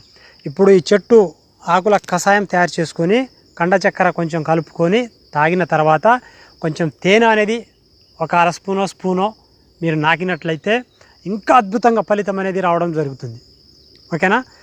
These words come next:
So దీని ద్వారా కూడా మీకు ఫలితం రాకపోతే, ఓకేనా, దీని ద్వారా కూడా ఫలితం రాకపోతే ఇంకొక చెప్తాను. ఈ చెట్టు వేరనేసి అతి ముఖ్యమైనదండి.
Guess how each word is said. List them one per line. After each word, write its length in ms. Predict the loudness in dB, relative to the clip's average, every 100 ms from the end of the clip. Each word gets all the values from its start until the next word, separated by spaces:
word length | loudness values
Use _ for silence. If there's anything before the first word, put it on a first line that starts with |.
| -20 _ 4
So 140 | 4
దీని 380 | 4 2 4 6
ద్వారా 260 | 6 4
కూడా 280 | 2 -2 -2
మీకు 380 | -2 -4 -4 -4 -2
ఫలితం 360 | -4 0 -2
రాకపోతే, 800 | 2 0 2 -2 -4 -4 0 0 -2 _ _ -4
ఓకేనా, 400 | 0 0 0 -4
దీని 300 | -4 -2 2
ద్వారా 220 | 2 2
కూడా 180 | 0 -2
ఫలితం 440 | -2 -6 -4 -4
రాకపోతే 680 | -2 0 -2 -2 -2 -2 -2 -8 -20 -20 _ _
ఇంకొక 320 | 2 2 4
చెప్తాను. 400 | 0 0 -4 -4 -6
ఈ 80 | -6 2 2
చెట్టు 520 | 2 4 6 4 2 _ _ _ _
వేరనేసి 600 | -4 2 4 2 0 -2
అతి 340 | -6 -6 _ -2
ముఖ్యమైనదండి. 880 | -2 -4 -4 0 0 0 -4 -10